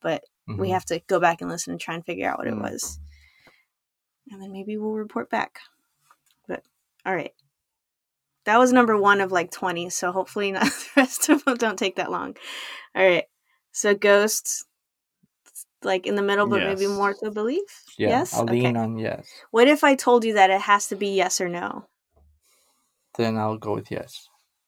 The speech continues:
Speaker 1: Okay. All right. Let's, let's, let's do black and white, no gray
Speaker 2: Why?
Speaker 1: area. Okay, f-,
Speaker 2: There's
Speaker 1: never mind.
Speaker 2: always a gray area.
Speaker 1: Yeah, okay. Next question.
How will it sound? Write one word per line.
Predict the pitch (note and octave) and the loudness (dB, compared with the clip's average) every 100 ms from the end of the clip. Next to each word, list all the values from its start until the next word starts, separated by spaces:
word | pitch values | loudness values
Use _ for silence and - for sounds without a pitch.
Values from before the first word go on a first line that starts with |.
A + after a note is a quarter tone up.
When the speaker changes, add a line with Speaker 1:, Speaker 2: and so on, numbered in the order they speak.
| - | -10
Speaker 1:
Okay. | - - - _ _ - | -4 -4 -6 _ _ -10
All | G3+ | -6
right. | - - - | -6 -10 -6
Let's, | G3 G3+ | -6 -2
let's, | A3+ A3+ - | 0 0 2
let's | A#3+ B3 - | 2 2 4
do | C#4 | 2
black | A#3 A#3 A3+ | 4 4 4
and | A#3 | 2
white, | G#3+ G3+ G3 | 4 4 2
no | G3 G3 | 0 0
gray | F#3+ F#3+ F#3+ | 2 2 2
Speaker 2:
Why? | F#3 D#3 D3 | 2 4 4
Speaker 1:
area. | F#3 F#3 G3+ _ _ _ _ _ _ _ - | 2 -2 -8 _ _ _ _ _ _ _ -6
Okay, | A3+ | -6
f-, | - - | -8 -2
Speaker 2:
There's | C3 | 2
Speaker 1:
never | C3 | 6
mind. | C#3+ | 6
Speaker 2:
always | D3+ C3 | 4 0
a | |
gray | B2 A#2+ A2+ | -4 -2 -2
area. | G#2+ G#2+ A2+ A#4 B4+ A#4 | -4 -6 -6 -4 -2 -4
Speaker 1:
Yeah, | - | -6
okay. | - - _ _ - - - - - _ _ - | -8 -10 _ _ -18 -18 -20 -20 -20 _ _ 0
Next | A3+ A3+ | 0 2
question. | - - - - | 0 0 -2 -10